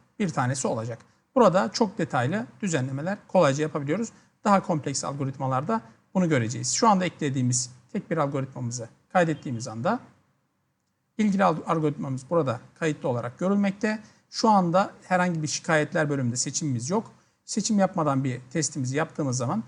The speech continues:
herhangi bir uyarı vermedi. Fakat herhangi bir tanesini seçtiğimiz anda analiz yap dediğimiz anda bakın meme şikayeti olan vakanızda henüz görüntüleme yapmadığınız görülmektedir. Lütfen öncelikle ultrasonografi ile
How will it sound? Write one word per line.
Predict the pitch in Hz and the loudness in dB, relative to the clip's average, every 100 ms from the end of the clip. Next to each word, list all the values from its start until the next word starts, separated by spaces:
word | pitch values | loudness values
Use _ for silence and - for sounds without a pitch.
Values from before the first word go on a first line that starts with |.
| - | 2
herhangi | 196 160 131 | 4 4 2
bir | |
uyarı | 123 135 131 226 240 - | -2 -2 -2 -4 -6 0
vermedi. | 160 117 120 127 | 0 0 -6 -6
Fakat | 190 175 202 | -6 -2 0
herhangi | 208 170 | 0 0
bir | 151 | -2
tanesini | 151 127 135 | -6 -6 -6
seçtiğimiz | 123 139 - 131 123 | -4 -4 -6 -4 -4
anda | 113 117 214 269 - _ _ _ _ _ _ | -4 0 0 0 -8 _ _ _ _ _ _
analiz | 190 170 143 | 0 2 2
yap | 131 120 | -2 -4
dediğimiz | 175 151 127 | -4 -2 -2
anda | 120 175 | -2 0
bakın | 208 - 190 - _ _ _ | -2 0 -4 -8 _ _ _
meme | 208 196 | 0 0
şikayeti | - 196 175 180 | 2 2 2 2
olan | 170 | 0
vakanızda | 170 175 165 175 | 0 -2 -2 -2
henüz | 185 160 | -2 0
görüntüleme | 165 160 175 | 0 0 -2
yapmadığınız | 165 156 147 131 | -4 -4 -6 -6
görülmektedir. | 135 160 190 190 190 185 | -2 0 0 -6 -8 -6
Lütfen | 190 - 170 | -6 -4 -4
öncelikle | 165 160 - | -4 -6 -10
ultrasonografi | 160 170 160 175 160 160 - | -10 -6 -4 -4 -4 -4 -2
ile | 131 214 | -2 -2